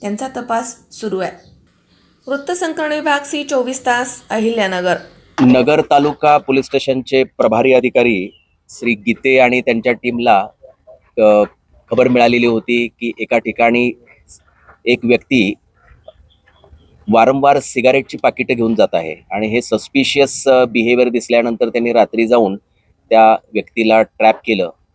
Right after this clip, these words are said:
Speaker 2: आणि त्या व्यक्तीच्या गाडीमध्ये काही, अ, ऐंशी हजार रुपयाच्या बनावट नोटा मिळाल्या. तिथून पुढं त्यांनी एक एक आरोपी असे साधारणतः सात आरोपींना अटक केलं आणि यामध्ये हा सगळा मुद्देमाल जो आहे तो मिळालेला आहे.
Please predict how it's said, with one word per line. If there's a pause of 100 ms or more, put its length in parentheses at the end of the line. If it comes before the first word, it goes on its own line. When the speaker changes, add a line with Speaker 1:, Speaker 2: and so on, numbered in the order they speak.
(160)
Speaker 2:
आणि
त्या
व्यक्तीच्या
गाडीमध्ये
काही, (100)
अ, (140)
ऐंशी
हजार
रुपयाच्या
बनावट
नोटा
मिळाल्या. (640)
तिथून
पुढं
त्यांनी
एक
एक
आरोपी
असे
साधारणतः
सात
आरोपींना
अटक
केलं (440)
आणि
यामध्ये
हा
सगळा
मुद्देमाल
जो
आहे
तो
मिळालेला
आहे.